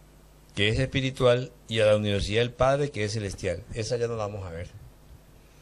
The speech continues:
Yo le he estado, a usted le estoy hablando cosas de ella, pero no lo vamos a ver ya, ya no alcanzamos. A mí ya me dijo Dios, "Mijo, escasamente llegarán a la primaria,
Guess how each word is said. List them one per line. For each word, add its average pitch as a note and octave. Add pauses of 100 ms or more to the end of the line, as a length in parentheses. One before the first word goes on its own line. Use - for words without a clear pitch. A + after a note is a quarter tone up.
(720)
Yo A#2
le A#2+
he -
estado, A#2+
a G#2
usted G#2+
le A#2
estoy A2
hablando A2+
cosas A#2
de G#2
ella, B2+
pero F2+ (120)
no A2
lo A#2
vamos A2
a F#2+
ver G2
ya, A2
ya G2+
no G#2
alcanzamos. A2 (160)
A -
mí G2+
ya G#2
me G2+
dijo G2+
Dios, G#2
"Mijo, A2+ (880)
escasamente C#3 (200)
llegarán G#2+
a A2+
la G2+
primaria, F#2+